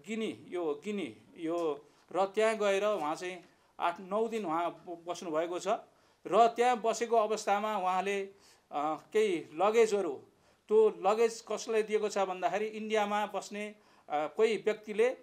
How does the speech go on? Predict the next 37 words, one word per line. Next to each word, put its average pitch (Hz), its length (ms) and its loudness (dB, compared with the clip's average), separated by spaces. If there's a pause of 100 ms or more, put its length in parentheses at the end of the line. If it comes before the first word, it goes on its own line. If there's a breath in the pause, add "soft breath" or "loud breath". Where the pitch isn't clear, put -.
(300 soft breath)
अ, 156 160 2
तिमी 214 320 -6
उसलाई 214 340 0
चाहिँ 202 220 -8
प्रलोभन 208 460 0
पारेको 190 400 0
छ, 190 80 -8
एक 190 340 -4
लाख 175 160 -2
रुपियाँ 180 260 -8
यो 180 200 -8
कु-, 196 260 -16
त्यहाँ 185 200 -6
गएर 185 260 -2
एउटा 180 200 -2
लगेज 170 380 -2
लिएर 175 160 -4
आऊ, 180 200 2 (400 soft breath)
तिमीलाई 175 320 0
चाहिँ, 170 300 -10
अ, 143 340 -10
त्यहाँ, 175 220 -4
अ, 147 360 -12
घुम्ने 175 280 -8
खाने 170 260 -4
बस्नेको 180 400 -10
व्यवस्था 170 360 -4
पनि 165 100 -6
हुन्छ, 143 200 -10 (460 soft breath)
त्यहाँ 170 160 -4
हेर्ने 151 260 -6
पनि 196 180 -4
कुराहरू 170 500 0
रहन्छ, 165 260 -4
घुम्ने 160 320 -8
पनि 175 180 -8
हुन्छ 151 220 -8